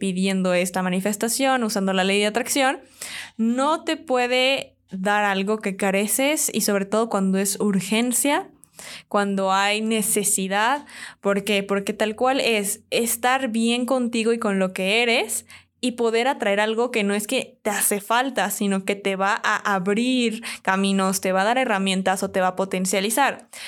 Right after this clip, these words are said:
Y entiendo que los que me estén escuchando podrán decir como, "Ay, así que fácil decirlo, Pam, pero yo que estoy manifestando un trabajo, ¿tú crees que no me hace falta? ¿Cómo le hago para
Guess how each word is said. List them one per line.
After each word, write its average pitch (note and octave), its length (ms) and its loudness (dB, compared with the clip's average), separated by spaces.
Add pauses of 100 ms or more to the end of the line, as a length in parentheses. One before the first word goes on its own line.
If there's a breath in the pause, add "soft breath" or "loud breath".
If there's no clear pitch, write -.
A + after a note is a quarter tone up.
(200 loud breath)
Y A3+ 100 0
entiendo A#3+ 560 0
que A3+ 100 -2
los G3 140 0
que G3+ 80 -2
me G3+ 80 0
estén A3 160 0
escuchando G#3+ 460 0
podrán F#3+ 240 2
decir F#3 200 -2
como, F3+ 200 -2
"Ay, G3 160 2
así F#3+ 220 -4
que F#3 120 -2
fácil G3 380 -2
decirlo, D4 520 0
Pam, F#3+ 300 0
pero G3 220 2
yo A3 240 0
que A3+ 80 -10
estoy F#3+ 240 -2
manifestando G3 600 0
un A#3 100 -4
trabajo, C4 500 0
¿tú A#3+ 100 -2
crees A3+ 260 2
que A#3 140 -2
no G3+ 140 0
me G3 80 2
hace A#3 180 -2
falta? F#4+ 300 2 (100)
¿Cómo A4+ 220 0
le A#4+ 260 2
hago A4 100 -2
para D4 300 0